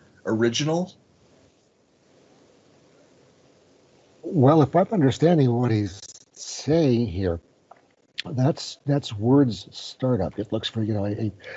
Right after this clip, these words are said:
Speaker 2: a specific template to start up with. You can customize this to suit whatever you want. Um,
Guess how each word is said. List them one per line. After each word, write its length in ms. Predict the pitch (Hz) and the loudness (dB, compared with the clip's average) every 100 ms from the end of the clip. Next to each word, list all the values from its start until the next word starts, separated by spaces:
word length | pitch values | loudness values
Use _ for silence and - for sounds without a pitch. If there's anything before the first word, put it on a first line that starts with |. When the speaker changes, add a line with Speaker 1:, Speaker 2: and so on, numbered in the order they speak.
| - | -6
Speaker 2:
a 60 | 135 | -6
specific 540 | - 107 135 127 - | -6 -2 -2 -2 -4
template 320 | 123 123 113 | -2 -2 -4
to 60 | - | -6
start 300 | - 110 107 | -4 -2 0
up 160 | 117 | -2
with. 180 | 101 107 | -4 -4
You 60 | 110 | -6
can 200 | - 98 | -6 -4
customize 580 | 139 160 131 107 92 - | -2 0 0 0 -2 -6
this 220 | 95 - | -8 -8
to 140 | - | -12
suit 220 | 107 110 98 | -8 -8 -6
whatever 340 | 98 104 98 | -6 -4 -4
you 140 | 101 90 | -4 -2
want. 460 | 92 160 113 71 - _ _ _ _ _ _ _ _ _ _ _ _ _ _ | -2 -2 -2 -6 -14 _ _ _ _ _ _ _ _ _ _ _ _ _ _
Um, 420 | 107 107 104 95 | -2 0 0 -2